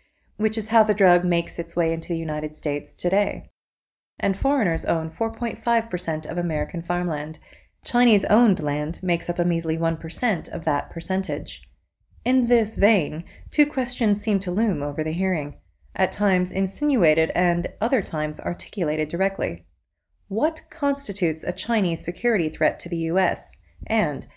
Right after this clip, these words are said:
how far should Congress go toward decoupling from China?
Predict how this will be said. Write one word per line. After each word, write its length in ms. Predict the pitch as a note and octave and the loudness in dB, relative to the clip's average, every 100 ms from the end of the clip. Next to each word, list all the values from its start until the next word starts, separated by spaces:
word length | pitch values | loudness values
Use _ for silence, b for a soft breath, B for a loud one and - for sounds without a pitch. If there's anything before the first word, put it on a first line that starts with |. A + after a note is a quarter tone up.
| b b | b b
how 200 | E3+ D#3+ | 2 2
far 240 | E3 D#3 | 2 2
should 220 | D#3 D#3 | 0 -8
Congress 440 | - E3+ E3 D#3+ - | -4 -2 0 -2 0
go 220 | F3 E3 | 2 0
toward 540 | - F3 D#3+ D#3 - | -2 -4 -2 -2 -4
decoupling 640 | E3 E3 C4 C4 D3+ D3 - | -8 -4 -6 -4 -6 -6 -4
from 180 | F#3 | -4
China? 460 | F3+ A3 G#3 D3+ | -2 0 0 0